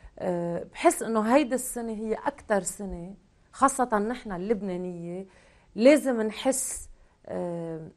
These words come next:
بيسوع وولادة يسوع كيف خلق عن جد بمطرح كتير متواضع، أقل من متواضع، بالبرد وبالسقعة وبمغارة. أه، إله عظيم خلق بشي هالقد بسيط،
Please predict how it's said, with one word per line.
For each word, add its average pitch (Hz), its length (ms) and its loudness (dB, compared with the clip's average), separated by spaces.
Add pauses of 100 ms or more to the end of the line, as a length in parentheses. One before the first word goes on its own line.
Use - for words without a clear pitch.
(320)
بيسوع 226 1500 2
وولادة 214 580 4
يسوع 220 540 -6
كيف - 380 -8
خلق - 400 -2
عن 190 200 -6
جد 220 320 0 (520)
بمطرح 226 480 -4
كتير 220 300 -10
متواضع، 175 720 -10
أقل 240 300 -6
من 180 160 -8
متواضع، 156 560 -14 (480)
بالبرد 196 520 2
وبالسقعة 170 760 -4
وبمغارة. 175 960 -4 (480)
أه، 175 320 -8 (200)
إله 233 360 8
عظيم 190 840 -4 (600)
خلق 254 220 -4
بشي 220 520 -10 (120)
هالقد 202 480 -2
بسيط، 160 640 -6